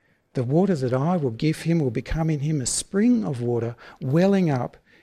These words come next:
into eternal life." And if that be the case, then, then yes, let every heart prepare him room. Is this then why heaven and nature sing?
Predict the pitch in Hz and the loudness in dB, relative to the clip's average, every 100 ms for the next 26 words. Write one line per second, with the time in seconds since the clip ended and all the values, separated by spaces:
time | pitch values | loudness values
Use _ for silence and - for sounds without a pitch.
0 | _ 147 123 127 123 - 139 131 123 117 | _ -6 -4 -4 -4 0 0 2 0 0
1 | 127 101 92 - - - _ _ _ _ | 0 -4 -10 -14 -20 -20 _ _ _ _
2 | _ _ _ _ _ _ _ _ _ _ | _ _ _ _ _ _ _ _ _ _
3 | _ _ _ _ _ _ _ _ _ _ | _ _ _ _ _ _ _ _ _ _
4 | _ _ 120 110 - 143 156 127 104 - | _ _ -8 -8 -2 -2 -2 -6 -6 -8
5 | 107 113 - - 110 160 - 117 110 147 | -8 -8 -8 -8 -8 -10 -8 -6 -2 -2
6 | 117 - 131 135 160 175 143 131 110 - | -2 -4 -4 0 2 0 -2 -6 -6 -6
7 | 156 123 - - 120 - - 175 185 139 | -6 -6 -10 -8 -8 0 0 0 -2 -2
8 | 139 151 123 120 139 185 185 127 107 104 | -4 -4 -6 -6 -4 -2 0 -2 -6 -12
9 | 139 _ _ _ _ _ _ _ _ _ | -18 _ _ _ _ _ _ _ _ _
10 | _ _ _ _ _ _ _ _ _ - | _ _ _ _ _ _ _ _ _ -4
11 | 147 196 262 - 185 147 139 123 143 135 | 2 6 6 6 2 2 4 4 4 4
12 | 117 113 110 107 107 - 113 - 120 107 | 2 0 0 -2 -2 -6 -6 -6 -6 -8
13 | 110 | -10